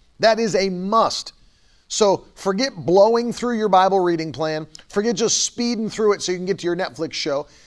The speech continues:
You might as well not even do it if you don't understand it. It's better for you to break it up throughout the day, take small portions,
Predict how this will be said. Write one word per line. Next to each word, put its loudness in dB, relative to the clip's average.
You -4
might 2
as -2
well 0
not 2
even -2
do 4
it 0
if -6
you -4
don't -2
understand -4
it. -16
It's -2
better 2
for -10
you -4
to -2
break 0
it 2
up 0
throughout 0
the -8
day, -2
take 0
small 0
portions, -6